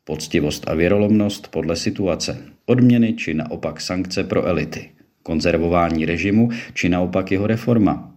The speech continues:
brutalita i velkorysost k poddaným. A aby nebylo mýlky, dosadíme-li za poddané občany,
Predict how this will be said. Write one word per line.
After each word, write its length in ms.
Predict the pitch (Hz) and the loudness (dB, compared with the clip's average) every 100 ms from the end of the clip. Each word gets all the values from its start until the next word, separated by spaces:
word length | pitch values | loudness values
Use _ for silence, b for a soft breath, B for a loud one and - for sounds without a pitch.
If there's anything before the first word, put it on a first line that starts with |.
| _ | _
brutalita 640 | 90 95 135 - 117 107 101 | -6 -2 0 2 2 2 0
i 160 | - 78 | -2 -4
velkorysost 680 | 95 92 101 101 104 104 | -4 -2 -2 0 -2 -6
k 60 | - | -10
poddaným. 720 | - 98 107 101 76 - - B B B B | -2 2 4 4 2 -4 -12 B B B B
A 100 | 87 | -8
aby 240 | - 82 | -6 -4
nebylo 300 | 82 73 80 | -4 -2 0
mýlky, 580 | 80 80 82 90 92 92 | 2 0 0 2 2 0
dosadíme-li 840 | - 87 82 101 104 82 76 71 71 | -4 -4 -2 0 0 2 0 0 -2
za 160 | 73 | -4
poddané 580 | - 87 78 90 - - - | -4 -4 0 0 0 -4 -8
občany, 520 | 87 - 123 107 | -6 0 4 4